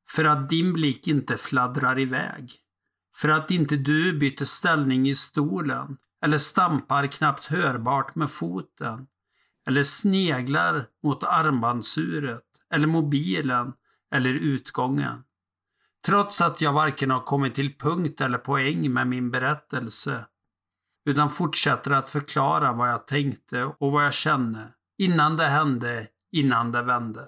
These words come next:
Jag älskar dig för att det inte bil-, bildas något spindelnät i dina ögon,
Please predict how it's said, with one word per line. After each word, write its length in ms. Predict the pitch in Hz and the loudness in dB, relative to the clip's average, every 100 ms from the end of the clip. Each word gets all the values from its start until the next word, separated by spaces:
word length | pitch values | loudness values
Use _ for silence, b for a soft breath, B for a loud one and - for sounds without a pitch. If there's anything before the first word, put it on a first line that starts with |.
| _ _ _ _ _ - | _ _ _ _ _ -2
Jag 160 | 147 | 0
älskar 420 | 160 139 - 151 | 2 0 0 0
dig 380 | 151 135 117 113 | 2 0 -2 -6
för 180 | - 135 | -6 -2
att 160 | 120 - | 0 2
det 60 | |
inte 240 | 147 131 120 | 0 0 -2
bil-, 400 | 131 135 131 139 - | -2 -2 -2 -6 -10
bildas 680 | 131 147 139 123 120 113 156 | 0 2 2 2 0 0 0
något 320 | 135 123 120 | 0 0 -4
spindelnät 760 | - 160 135 120 117 120 120 - _ _ _ _ - | -2 0 0 0 -2 -2 -2 -6 _ _ _ _ -4
i 80 | 127 | -2
dina 340 | 135 127 151 | 0 0 0
ögon, 580 | 151 127 120 117 117 | 0 0 -2 -8 -10